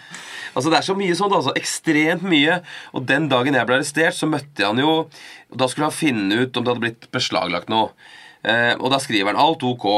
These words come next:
finnes ingenting», eller «Ingenting, alt ok». Ikke sant? Det kommer fra hans telefon. Og du ser at jeg kontakter han. «Jeg må snakke med deg, det er viktig», ikke sant? Jeg møtte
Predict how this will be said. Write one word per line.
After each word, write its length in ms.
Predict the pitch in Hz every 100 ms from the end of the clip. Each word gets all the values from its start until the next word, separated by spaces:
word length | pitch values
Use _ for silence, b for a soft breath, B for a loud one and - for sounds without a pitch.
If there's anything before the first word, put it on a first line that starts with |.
| 95
finnes 440 | - 143 110 113 123
ingenting», 540 | 110 101 107 104 101
eller 220 | 95 101 - 139
«Ingenting, 680 | 131 110 127 127 120 120 101
alt 320 | 113 139 139
ok». 280 | 110 120 - 107 110 - B B B B
Ikke 140 | 120 120
sant? 240 | 156 -
Det 120 | 139 -
kommer 340 | - 101 135
fra 300 | 143 127 131 139
hans 220 | 123 127
telefon. 500 | 151 143 165 202 180 - B B B B
Og 80 | 131
du 80 | 151
ser 320 | - 127 123
at 160 | 151 135
jeg 280 | 117 113 165
kontakter 500 | 151 - - 170 143
han. 300 | 190 220 143 B B B 117
«Jeg 220 | 117 120
må 80 | 151
snakke 320 | 165 - -
med 140 | 123 131
deg, 160 | 160
det 80 | 131
er 120 | 139
viktig», 340 | 156 - 156 190 165
ikke 100 | 160
sant? 380 | 214 247 - B B B - -
Jeg 220 | 135 160
møtte 180 | 160